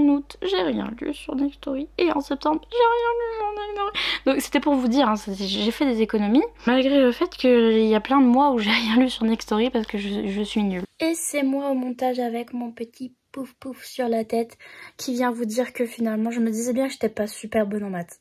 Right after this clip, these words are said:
<laughs> Je me disais bien que c'était bizarre. Et d'ailleurs si j'ai fait des erreurs, je pense que j'ai fait des erreurs.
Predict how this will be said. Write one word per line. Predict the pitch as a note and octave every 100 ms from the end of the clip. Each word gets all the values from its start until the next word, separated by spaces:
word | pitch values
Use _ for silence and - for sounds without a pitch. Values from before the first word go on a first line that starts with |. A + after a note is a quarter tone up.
| -
<laughs> | -
Je | -
me | E4 F4 F#4 F4+
disais | E4+ C#4+ C#4+
bien | C4+ D4
que | -
c'était | - B3+
bizarre. | A3 A3+ A#3 B3 B3 - - - - - -
Et | A#3
d'ailleurs | A3 A#3 B3+
si | C4 A3+
j'ai | A#3+
fait | A3+
des | G#3+ A3 G#3+
erreurs, | A3+ A#3
je | - -
pense | A#3+
que | - A#3+
j'ai | A3+
fait | G#3+ G#3
des | G#3 G3+
erreurs. | G3 F#3 F#3